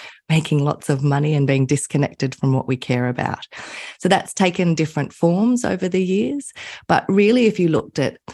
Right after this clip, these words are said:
what is it that customers are paying me for, I tend to have a few categories. I do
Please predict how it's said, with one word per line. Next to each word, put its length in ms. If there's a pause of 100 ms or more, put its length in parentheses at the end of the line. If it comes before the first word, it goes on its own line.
(140)
what 500
is 200
it 200
that 180
customers 480
are 60
paying 460
me 140
for, 400
I 180
tend 340
to 80
have 180
a 40
few 260
categories. 720
I 140
do 560